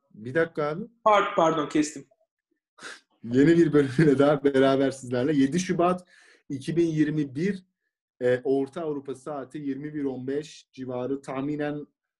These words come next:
Speaker 1: Türkiye'de de yirmi üç on beştir. Siz tabii ki bunu canlı dinlemiyorsunuz.
Speaker 2: Oğlum, böyle
Speaker 1: Bugün
Speaker 2: Orta Avrupa, Orta Avrupa falan deyince böyle Bulgaristan, Romanya,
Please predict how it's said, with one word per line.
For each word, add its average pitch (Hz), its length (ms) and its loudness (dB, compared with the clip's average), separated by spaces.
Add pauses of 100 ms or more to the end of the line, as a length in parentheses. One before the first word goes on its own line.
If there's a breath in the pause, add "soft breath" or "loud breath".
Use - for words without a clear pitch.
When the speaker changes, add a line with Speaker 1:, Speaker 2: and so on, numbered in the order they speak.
(500)
Speaker 1:
Türkiye'de 139 500 2
de 151 60 4
yirmi 135 460 2
üç 139 160 0
on 123 180 0
beştir. 143 440 0
Siz - 800 -2
tabii 123 240 2
ki 131 120 -2
bunu 127 180 2
canlı 123 380 4
dinlemiyorsunuz. 113 680 0
Speaker 2:
Oğlum, 233 100 4
böyle 254 160 8
Speaker 1:
Bugün 330 100 6
Speaker 2:
Orta 415 280 6
Avrupa, 269 560 4
Orta 226 360 4
Avrupa 262 180 4
falan 262 260 4
deyince 269 220 2
böyle 202 180 0
Bulgaristan, 233 640 2
Romanya, 233 600 4